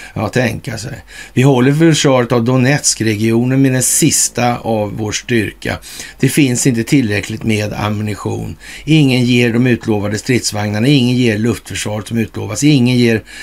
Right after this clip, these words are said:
M L R S och ingen ger långdistans, eh, missiler, alltså. Eh, ja. Det är konstigt, alltså, men vi ska göra motsoffensiv då. Mm.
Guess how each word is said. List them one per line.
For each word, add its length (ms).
M 200
L 100
R 120
S 260
och 120
ingen 360
ger 440
långdistans, 960
eh, 800
missiler, 640
alltså. 460
Eh, 360
ja. 580
Det 180
är 40
konstigt, 460
alltså, 180
men 120
vi 60
ska 160
göra 200
motsoffensiv 1080
då. 260
Mm. 600